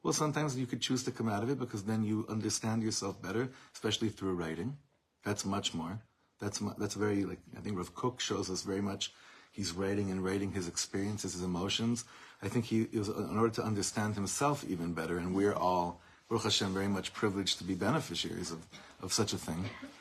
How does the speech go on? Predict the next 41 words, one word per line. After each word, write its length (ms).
But 140
to 60
go 140
back 220
to 100
the 60
example 400
of 140
the 60
video, 420
of 120
the 100
wedding 320
video, 440
I'm 180
never, 360
I'm 120
probably, 480
I'm, 240
I'm 160
pr-, 280
I 100
hope, 540
I 100
hope 460
that 100
I 80
never 360
watch 360
the 80
video, 420
my, 200
my, 200
my 160
chuppah 440
again. 340
I 100
actually 440
hope 340
I 120
don't. 460